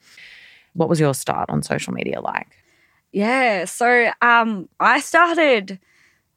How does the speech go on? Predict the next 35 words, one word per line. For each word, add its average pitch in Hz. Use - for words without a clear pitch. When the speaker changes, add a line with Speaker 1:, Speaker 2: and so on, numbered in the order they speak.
Speaker 2:
posting, 180
I 190
guess, 180
in 196
lockdown, 170
but 214
it 196
was 202
kind 226
of 240
just -
on 202
my 185
own 185
personal 185
account. -
So 214
just -
my 214
account 196
I 190
had 180
for -
friends 175
and 175
family. 175
I -
think, 277
like, 226
I 208
was 214
just -
sick 170
of, 175
like, 156